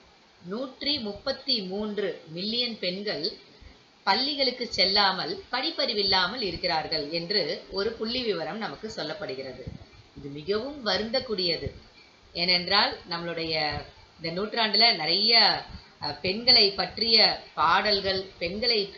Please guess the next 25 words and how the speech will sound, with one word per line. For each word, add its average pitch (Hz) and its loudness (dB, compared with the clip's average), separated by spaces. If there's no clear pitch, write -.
பெண்களுக்கு 226 -4
முன்னுரிமை 208 -4
கொடுக்க, 175 -6
கொடுக்கக்கூடிய 170 -4
பாடல்கள், 175 0
புலவர்கள், 180 -2
காவியங்கள் 196 4
நிறைய 254 0
வந்திருக்கு. 180 -2
நிறைய 202 -6
புலவர்கள் 214 0
பெண்களை 190 0
பற்றி 180 -6
பாடியிருக்கிறார்கள். 156 -2
"சட்டங்கள் 185 -2
ஆள்வதும் 190 2
பட்டங்கள் 233 -2
பெறுவதும் 175 -2
பாரினில் 208 4
பெண்கள் 185 -2
நடத்த 180 0
வந்தோம்" 185 -2
என்று 160 -6
பாரதியார் 180 2
சொல்கிறார். 143 -6